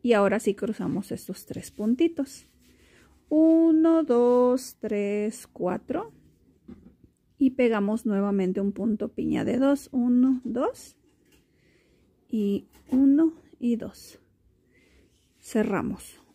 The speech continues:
Uno, dos, tres, cuatro. Uno, dos.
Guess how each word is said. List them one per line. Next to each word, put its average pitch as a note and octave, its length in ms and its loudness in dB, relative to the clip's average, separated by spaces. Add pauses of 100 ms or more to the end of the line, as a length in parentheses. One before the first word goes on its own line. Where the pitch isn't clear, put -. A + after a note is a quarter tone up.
Uno, D4 640 4
dos, A3 680 -4
tres, G3 540 -4
cuatro. D#4 640 -4 (2000)
Uno, A#3 600 2
dos. E4 560 -4